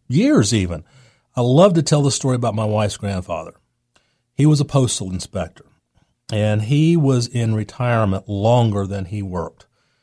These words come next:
Literally, he retired, uh, after a thirty-year career and was in retirement for over forty years. Pop-up lived to a hundred and four.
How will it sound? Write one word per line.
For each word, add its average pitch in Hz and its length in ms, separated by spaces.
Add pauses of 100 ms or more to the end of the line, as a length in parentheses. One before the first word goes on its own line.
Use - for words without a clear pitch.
(180)
Literally, 107 800
he 151 260
retired, 113 840 (120)
uh, 101 380 (500)
after 110 320
a 98 60
thirty-year 127 560
career 104 720
and 101 180
was 98 160
in 101 140
retirement 113 640
for - 160
over 101 160
forty 110 380
years. 98 260
Pop-up 135 480
lived 120 280
to 95 80
a 95 60
hundred 113 280
and 107 100
four. 92 440